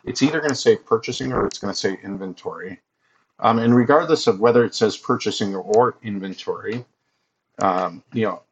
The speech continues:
the purchase order screen can be a good indicator of, you know, how our accounts payable are doing and how our, how our receiving is doing,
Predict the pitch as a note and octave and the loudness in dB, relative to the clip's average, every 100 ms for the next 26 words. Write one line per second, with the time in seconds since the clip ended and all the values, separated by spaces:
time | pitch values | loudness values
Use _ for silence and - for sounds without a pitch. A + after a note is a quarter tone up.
0 | - G#2+ - E3 D#3+ D3+ - A#2 G#2 - | -4 -2 0 0 0 -4 2 2 2 -4
1 | - A2+ A2 G2 G2+ F#2+ G#2 F2+ G2 A#2+ | -2 -2 -2 -6 -10 -6 -6 -6 -6 -6
2 | - A#2+ A#2 A2 - G2+ F#2+ F2+ F#2 F2+ | -4 -4 -2 -4 -4 -4 -2 -4 -4 -6
3 | _ - F#2+ F#2 F#2 F#2 - - _ _ | _ -2 0 0 -4 -10 -16 -20 _ _
4 | _ _ _ A2 G2+ F#2 - B2+ C3 A#2+ | _ _ _ -4 -4 -4 2 2 4 2
5 | G#2+ - G#2+ - - A2+ A2+ A#2 A2 A2+ | 0 -4 -6 -6 -2 0 2 2 2 -2
6 | A#2 A#2 - - A2 G#2+ G2+ F#2+ - _ | -6 -8 -10 -2 0 0 -4 -8 -12 _
7 | _ - G#2 G2+ F#2+ F#2 F#2+ - - G#2 | _ -2 0 0 -4 -10 -10 -10 -6 -8
8 | F#2+ F#2+ F2 - G2 F#2 F2 | -8 -10 -12 -14 -14 -14 -14